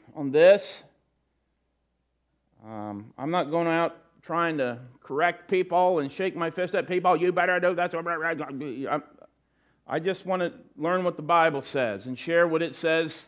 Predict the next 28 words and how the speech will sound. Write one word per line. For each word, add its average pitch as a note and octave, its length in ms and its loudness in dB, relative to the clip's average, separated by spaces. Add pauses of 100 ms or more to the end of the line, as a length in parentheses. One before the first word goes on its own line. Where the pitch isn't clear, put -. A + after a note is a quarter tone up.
(880)
with D3+ 140 -8
other D#3 220 2
people. B2 500 -8 (3500)
The C#3+ 60 -20
Church A#3 260 6
of E3+ 120 -6
God G#3 340 10
of E3+ 120 2
the F3+ 120 2
Abrahamic F#3 540 0
faith F#3+ 380 4
has D#3 180 -2
always F#3 280 0
been E3 200 -2
interested D#3+ 640 0
in, C#3+ 420 -2 (180)
you B2+ 100 -10
know, C3 60 -6
what's B2+ 200 -6
gonna C3+ 220 -4
happen. G3 480 -6
What's A#2+ 220 -10
the E3 160 -4
end E3+ 120 -4
of F#3+ 80 -4
the G#3+ 60 -6
story? A#3 580 4
When A#2 100 -10